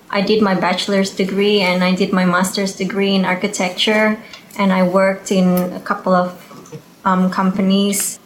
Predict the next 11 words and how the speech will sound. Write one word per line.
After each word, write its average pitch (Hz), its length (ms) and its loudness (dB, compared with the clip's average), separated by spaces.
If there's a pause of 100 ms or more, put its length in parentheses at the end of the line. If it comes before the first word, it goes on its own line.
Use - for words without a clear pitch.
And, 220 220 2
um, 202 680 0 (640)
I 214 80 -2
had 202 240 0
a 185 260 2
house, - 760 -2 (480)
a 220 120 0
house, 208 560 2
um, 185 300 2
car, 196 640 2
and 185 520 2